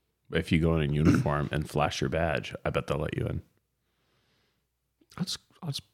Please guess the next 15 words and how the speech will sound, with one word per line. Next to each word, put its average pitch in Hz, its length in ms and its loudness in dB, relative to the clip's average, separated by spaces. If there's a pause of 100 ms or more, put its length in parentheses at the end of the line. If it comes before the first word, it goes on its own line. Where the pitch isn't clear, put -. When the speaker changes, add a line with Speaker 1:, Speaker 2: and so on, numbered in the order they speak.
(120)
Speaker 2:
go 110 200 0
in 95 320 -2
without - 320 2
a 104 40 4
badge - 520 -6 (640)
<laughs> - 1040 -6
and 104 480 -4 (1040)
make 107 220 4
it 90 60 2
look 101 140 2
like 90 120 -4
a 80 60 -2
robbery. - 600 -2 (420)
Speaker 1:
No, 82 260 4
no, - 200 -8